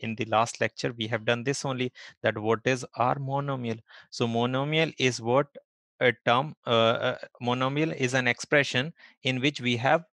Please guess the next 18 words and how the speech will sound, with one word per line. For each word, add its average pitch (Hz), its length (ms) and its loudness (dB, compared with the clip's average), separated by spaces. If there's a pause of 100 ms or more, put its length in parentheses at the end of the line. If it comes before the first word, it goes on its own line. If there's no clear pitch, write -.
(360)
single 135 400 0
term, 98 200 -2 (200)
right? 135 240 4 (400)
Like, 113 320 2 (580)
we 123 140 2
have 120 220 -4
taken 139 320 -2
the 139 120 2
example 123 480 0
five 135 320 0
x 135 200 2
square. 101 320 0 (120)
This 127 160 2
is 131 120 -2
what 139 180 0
our 143 140 4
monomial, 147 580 -2 (680)
right? 135 260 4